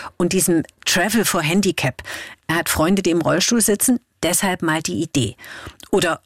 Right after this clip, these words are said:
von den berühmten Highland Games mit Kraftsportlern, die tausende Besucher ins Freibad anlockte. Und das ließ er auch nie raushängen. Für mich war er der coole Bademeister im Stadtbad Radeberg,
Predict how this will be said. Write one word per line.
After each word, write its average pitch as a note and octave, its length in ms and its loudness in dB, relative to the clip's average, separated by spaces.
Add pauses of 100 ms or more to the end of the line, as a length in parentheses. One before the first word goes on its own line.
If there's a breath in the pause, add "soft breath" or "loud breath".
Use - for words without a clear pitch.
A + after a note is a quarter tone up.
von D#3+ 220 0
den E3 200 0
berühmten F3+ 540 0
Highland G#3+ 500 2
Games F#3+ 360 0
mit F#3+ 180 -4
Kraftsportlern, E3 840 0
die D#3+ 240 0 (160)
tausende F#3+ 480 2
Besucher F3+ 320 0
ins C3+ 140 -2
Freibad - 380 -4
anlockte. - 480 -4 (600 loud breath)
Und E3 160 0
das E3+ 140 2
ließ G3 240 2
er F3 120 -2
auch D#3+ 120 -4
nie E3+ 220 2
raushängen. D#3 640 0 (580 loud breath)
Für - 200 0
mich C4+ 360 4
war A3 140 0
er F#3+ 80 -2
der G#3+ 100 -2
coole D4+ 420 2
Bademeister F3+ 680 0
im D3+ 80 -2
Stadtbad - 460 -4
Radeberg, F#3+ 600 0